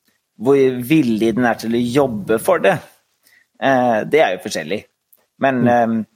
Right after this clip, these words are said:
Speaker 1: men skal vi tenke veldig stort på belønning, så er det jo, ja, men hvor hardt er ikke en hannhund villig til å jobbe for å komme til en tispe med løpetid?
Speaker 2: <laughs>
Speaker 1: Eh, det, det er kanskje ikke det mest praktiske å bruke i dressuren,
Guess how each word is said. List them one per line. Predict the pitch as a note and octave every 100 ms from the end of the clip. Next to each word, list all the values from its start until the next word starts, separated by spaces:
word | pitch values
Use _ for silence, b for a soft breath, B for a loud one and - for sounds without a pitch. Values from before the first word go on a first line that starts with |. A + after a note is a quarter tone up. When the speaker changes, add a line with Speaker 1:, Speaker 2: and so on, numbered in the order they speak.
| _
Speaker 1:
men | A2+ C3+
skal | A#2+ C3+
vi | C3
tenke | C#3+ A#2+ - - A2+ G2+ - -
veldig | A2+ B2+ G#2+ G2+ A#2+
stort | - - D3+ F3+ F#3
på | -
belønning, | F3+ E3 A2 G2+ G2+ G#2+ G2+
så | - C3+
er | F#2+
det | G#2
jo, | A2 G#2+ G#2+ _ _
ja, | -
men | C3 A#2 b -
hvor | B2+ C#3+
hardt | - B2 -
er | - G2+ G#2+
ikke | A2+
en | A#2+
hannhund | C3+ G2+ G2+ G2+ A#2+ D3 C3+ A2 - -
villig | A2+ B2+ G#2 G#2
til | A#2 A2
å | A2+
jobbe | A#2+ G2 E2+ G#2+
for | G#2+ - G2+
å | G#2 G#2
komme | - G#2 G2+ G2
til | G#2+
en |
tispe | A2 B2 -
med | G#2+
løpetid? | A2+ A2 - C#3 -
Speaker 2:
<laughs> | _ _ _ _ B B B2+ - -
Speaker 1:
Eh, | A#2+ A2 A2+ G#2 - _
det, | C3+
det | D3
er | D3
kanskje | D3+ -
ikke | C3
det | D#3
mest | D3 -
praktiske | - - - - A#2 - A#2
å |
bruke | A#2+ C3 G#2+ G#2+
i |
dressuren, | A2 B2 F#3 G3